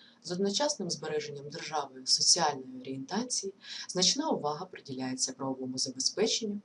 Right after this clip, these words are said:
господарської діяльності підприємств. У наш час складність правового регулювання сфери господарювання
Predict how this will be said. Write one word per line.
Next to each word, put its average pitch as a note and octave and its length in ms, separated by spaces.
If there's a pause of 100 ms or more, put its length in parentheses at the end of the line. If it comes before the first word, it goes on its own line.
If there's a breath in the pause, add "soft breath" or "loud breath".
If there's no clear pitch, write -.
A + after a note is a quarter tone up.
господарської F#3+ 800
діяльності - 720
підприємств. B2+ 760 (800 loud breath)
У G3 60
наш D#4+ 220
час - 480 (340 soft breath)
складність A3 520
правового C#3 480
регулювання C3 580
сфери C3+ 320
господарювання D#3 840